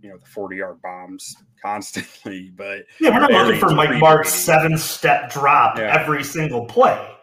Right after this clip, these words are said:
Speaker 2: No, but
Speaker 1: Yeah.
Speaker 2: they didn't open up the field until it was base defense, and they were down, you know, three scores at that point.
Speaker 1: Yeah.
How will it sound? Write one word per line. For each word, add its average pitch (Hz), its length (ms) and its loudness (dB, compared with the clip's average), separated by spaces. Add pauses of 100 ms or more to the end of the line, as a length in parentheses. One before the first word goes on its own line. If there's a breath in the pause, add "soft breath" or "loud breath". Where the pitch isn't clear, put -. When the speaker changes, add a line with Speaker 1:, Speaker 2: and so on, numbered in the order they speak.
(340 soft breath)
Speaker 2:
No, 254 480 -4
but - 280 2 (240)
Speaker 1:
Yeah. 120 220 -6 (140)
Speaker 2:
they 151 440 -4
didn't 202 500 -2
open 170 560 0
up - 420 -2
the 131 80 -10
field 156 680 -8 (240)
until 160 580 0
it 165 80 -2
was 156 180 -2
base 135 540 -6
defense, - 680 -10 (160)
and 143 100 -6
they 156 80 2
were 160 220 0
down, 160 520 2 (720)
you 156 80 -4
know, 123 320 -4 (180)
three 202 300 -6
scores - 520 2
at - 100 -14
that - 200 -16
point. - 240 -20 (1040)
Speaker 1:
Yeah. 104 200 -8